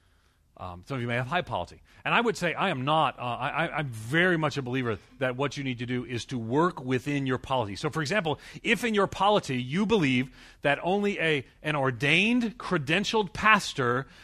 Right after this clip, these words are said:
can, can lead out in the Eucharist and can, uh, can work with the elements, and, and that requires a certain permission-giving structure within, within an ecclesiastical hierarchy,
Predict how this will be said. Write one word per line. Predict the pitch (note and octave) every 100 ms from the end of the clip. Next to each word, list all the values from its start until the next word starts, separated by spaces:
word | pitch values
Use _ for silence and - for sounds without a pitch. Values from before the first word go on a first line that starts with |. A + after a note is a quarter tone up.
| -
can, | - E3+ D#3 D#3 -
can | E3 D3+
lead | D#3+ A3+
out | G#3+ G3+
in | F#3
the | E3+
Eucharist | D3+ F#3+ A3 D3 A#2+ C3+ - -
and | D3 D3+ C#3+
can, | - D#3+ D3 C3+ - -
uh, | B2+ C3
can | - D3
work | D#3+ G#3+
with | G#3+ E3
the | F#3+ F3
elements, | G#3+ D#3+ C3 D3+ -
and, | B2 D#3 D3+ - -
and | D3+ D#3
that | E3+ F#3
requires | F3+ E3 - - G#3 A3 G3+ D#3+ D#3+ -
a | D3 D3
certain | - G3 F3+ F3 D3+
permission-giving | - D#3 C#3+ G#3 - G#3+ F3 F#3+ F#3 E3+
structure | - F#3+ G3 - D3+ C#3+
within, | D#3 E3 E3+ - - -
within | D3 C#3+ F3
an | D#3+
ecclesiastical | D3 - A3 F#3 G3 F#3+ - F#3+ E3 D3+
hierarchy, | - G#3+ G3+ B2+ B2 - C#3+